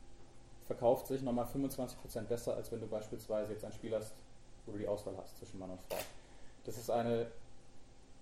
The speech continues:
krasse Zahl. Warum genau sich das so entwickelt, werden wir im Laufe des Abends hier noch ergründen. So, Spiele mit einem ausschließlich männlichen Protagonisten wanderten gar fünfundsiebzig Prozent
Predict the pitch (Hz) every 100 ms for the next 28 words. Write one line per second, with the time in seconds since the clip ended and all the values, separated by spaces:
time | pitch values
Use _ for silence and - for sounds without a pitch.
0 | - - - 117 170 - 139 135 151 -
1 | - 127 120 156 143 123 135 135 139 -
2 | 123 123 127 123 151 - - - - -
3 | - - - - - - - - 110 120
4 | 120 120 117 113 120 - - 107 117 -
5 | 113 135 - 127 143 165 165 - - -
6 | - - - - - - - - - -
7 | - - - - - - - 117 110 -
8 | - - - 165 160 143 131 139 - 147
9 | 139 135 131 143 170 160 165 151 147 147
10 | - 131 131 147 139 135 123 - 160 151
11 | 120 - 113 113 - 98 92